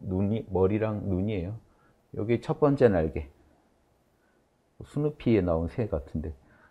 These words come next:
밑에 세 개, 날개가 세 개 더 있죠. 그러니까 요거를 이렇게 하나에 둘, 셋, 여기까지 날개인 겁니다.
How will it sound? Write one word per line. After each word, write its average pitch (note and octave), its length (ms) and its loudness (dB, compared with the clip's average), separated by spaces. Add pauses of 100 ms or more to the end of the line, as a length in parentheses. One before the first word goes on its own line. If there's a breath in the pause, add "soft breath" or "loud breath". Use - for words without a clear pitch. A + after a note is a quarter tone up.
(100)
밑에 G#2+ 300 0
세 E3+ 180 4
개, E3 120 6
날개가 B2 400 8
세 C#3+ 120 2
개 C#3 140 4
더 A2 140 4
있죠. F#2 340 0 (500 soft breath)
그러니까 C3 560 0
요거를 A#2+ 440 4 (160)
이렇게 A#2 300 -4
하나에 C3+ 560 0 (200)
둘, C3 440 -2
셋, - 260 0
여기까지 A2 320 8
날개인 G2 360 4
겁니다. C#2+ 460 -4